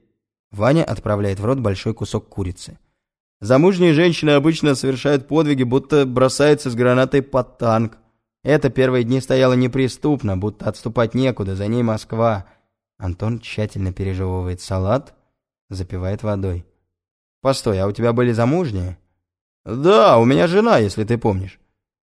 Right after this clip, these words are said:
Ванино лицо в этот момент выражает добродетель. «Ха-ха-ха! И что? С тобой-то она себе такого не позволит? Или приятели рассказали?» «Да», пытается возмутиться Ваня, но сформулировать не успевает.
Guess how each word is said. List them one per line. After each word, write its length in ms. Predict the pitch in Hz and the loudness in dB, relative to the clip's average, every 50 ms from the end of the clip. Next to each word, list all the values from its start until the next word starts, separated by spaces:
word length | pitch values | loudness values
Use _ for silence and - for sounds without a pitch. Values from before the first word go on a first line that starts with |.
| _ _ - | _ _ -14
Ванино 380 | 101 98 95 98 95 92 90 | -8 -4 -2 -2 -2 0 -2
лицо 380 | 92 92 92 92 - - 160 170 | -2 -2 -4 -6 -4 -2 -2 -2
в 40 | 147 | -2
этот 180 | 117 110 101 | -4 -4 -4
момент 280 | 107 92 95 113 127 123 | -4 -2 -2 -2 -2 -2
выражает 460 | 110 98 95 92 92 101 104 98 95 | -4 -4 -4 -2 -2 -2 -4 -4 -4
добродетель. 640 | 95 95 90 101 101 95 92 92 90 87 - 107 98 - _ _ _ _ _ _ _ _ - - - - | -6 -4 -2 -2 -2 -2 -4 -4 -6 -8 -8 -12 -14 -14 _ _ _ _ _ _ _ _ -20 -16 -4 2
«Ха-ха-ха! 960 | 190 190 175 170 - - 170 175 151 120 - - 156 156 156 143 127 113 - - - - - | 2 2 2 2 -2 0 2 2 2 2 0 -2 2 2 4 4 2 0 -4 -10 -20 -14 -4
И 140 | 151 156 151 | -2 -2 -2
что? 540 | 139 - - - 143 139 143 147 156 - - _ _ _ _ _ _ _ _ | -2 -2 0 4 6 6 6 6 4 -2 -14 _ _ _ _ _ _ _ _
С 80 | - | 0
тобой-то 420 | - 165 175 175 170 143 - 127 120 | 2 4 6 6 4 4 6 4 4
она 140 | 123 120 | 4 2
себе 220 | 110 - 127 131 117 | 2 2 0 0 2
такого 320 | 131 123 - 135 131 127 | 0 0 2 2 2 4
не 100 | 131 131 | 2 2
позволит? 580 | 120 139 139 131 127 139 165 196 180 - - - _ _ _ _ _ _ _ _ _ | 4 4 4 4 4 2 2 2 2 0 -2 -6 _ _ _ _ _ _ _ _ _
Или 240 | - - 139 131 135 | -4 0 2 2 2
приятели 480 | 127 - 165 185 175 143 110 - 104 104 | 2 4 4 6 6 4 4 2 0 -2
рассказали?» 640 | 101 95 - - 113 110 101 98 92 90 87 - _ _ _ _ _ _ _ _ - | -2 -4 -2 0 0 0 2 0 -2 -4 -6 -8 _ _ _ _ _ _ _ _ -10
«Да», 560 | 110 117 139 170 175 175 175 170 170 - - - - _ _ _ | -2 2 4 6 8 8 10 8 8 6 4 -2 -14 _ _ _
пытается 400 | - 117 - 123 117 110 - 101 | -12 -4 -2 -2 -2 -2 -2 -4
возмутиться 480 | 101 98 101 104 98 104 98 - - 101 | -4 -2 -4 -4 -4 -4 -6 -4 -4 0
Ваня, 260 | 110 139 165 160 131 | 2 2 2 2 2
но 440 | 113 107 104 101 101 98 - - _ | 2 0 0 0 -2 -2 -4 -8 _
сформулировать 600 | - - - 104 98 101 101 113 123 123 117 110 | -18 -10 -8 -4 -4 -2 -2 -2 -2 -2 -4 -4
не 80 | 117 113 | -6 -6
успевает. 540 | 110 - - - 110 101 95 87 90 - | -6 -6 -6 -6 -4 -4 -4 -4 -6 -10